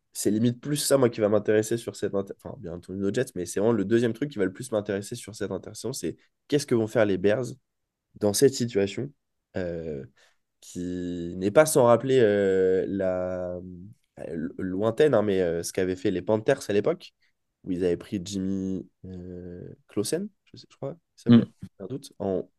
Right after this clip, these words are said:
Speaker 1: en onze, et ils ont le choix de la première draft, euh, l'année d'après, et ils prennent, euh,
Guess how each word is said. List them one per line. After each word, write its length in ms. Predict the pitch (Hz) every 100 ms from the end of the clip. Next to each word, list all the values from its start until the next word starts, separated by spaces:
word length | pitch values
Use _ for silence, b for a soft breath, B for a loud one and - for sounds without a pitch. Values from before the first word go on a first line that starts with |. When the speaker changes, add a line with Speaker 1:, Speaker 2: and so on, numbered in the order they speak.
| _
Speaker 1:
en 120 | 95 -
onze, 340 | 143 170 160 147 b b b b _ _
et 100 | 117
ils 80 | 107
ont 60 | 101
le 20 |
choix 160 | 117
de 40 | 101
la 40 |
première 260 | - 95 92
draft, 300 | 95 101 92
euh, 180 | 87 85
l'année 240 | 87 87
d'après, 500 | 85 - 113 131 147 _ _ -
et 60 |
ils 120 | - -
prennent, 300 | - 98 95
euh, 180 | 82